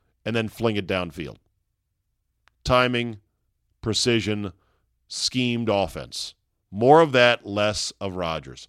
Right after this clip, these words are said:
Rodgers saying, quote, "I don't think you want me to turn off eleven years. There's stuff that not many people in the league can do at the line."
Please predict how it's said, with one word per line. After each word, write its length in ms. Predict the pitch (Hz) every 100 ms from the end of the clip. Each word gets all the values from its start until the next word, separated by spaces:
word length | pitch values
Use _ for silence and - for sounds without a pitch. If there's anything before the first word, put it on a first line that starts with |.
| _ - _ -
Rodgers 420 | 120 135 131 120
saying, 280 | 131 117 104
quote, 320 | 123 120 -
"I 100 | 107
don't 460 | 104 87 127 139 -
think 260 | 135 127
you 100 | 120
want 280 | 113 113 110
me 80 | 113
to 100 | 104
turn 360 | 92 - 120 113
off 260 | 107 101
eleven 460 | 95 95 101 98 95
years. 480 | 98 90 71 71 - - _
There's 180 | 107 107
stuff 320 | - 127 123
that 140 | - 95
not 260 | 98 107
many 180 | 107 107
people 320 | 104 104 -
in 60 | 98
the 60 | 92
league 280 | 95 95
can 160 | 87 90
do 180 | 87 87
at 80 | 73
the 80 |
line." 380 | 80 80 67 58